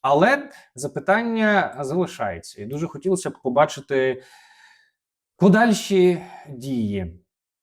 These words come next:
Повернемося до Дмитра Кулеби. А Дмитро Кулеба, будучи в команді Володимира Зеленського в час свого керівництва М З С,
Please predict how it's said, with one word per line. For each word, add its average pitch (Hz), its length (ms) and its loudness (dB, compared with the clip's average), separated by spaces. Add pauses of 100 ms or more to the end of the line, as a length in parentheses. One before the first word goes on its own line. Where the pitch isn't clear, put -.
(500)
Повернемося 180 960 4
до 123 540 -2
Дмитра 151 380 0
Кулеби. 175 800 2
А 135 100 -8
Дмитро 180 340 0
Кулеба, 208 840 2
будучи 190 340 -4
в - 80 -18
команді 165 380 -6
Володимира 139 440 -6
Зеленського 180 720 -2 (440)
в - 40 -20
час 151 280 -2
свого 135 300 -4
керівництва 131 580 -6
М 127 120 -4
З 117 80 -4
С, 240 380 0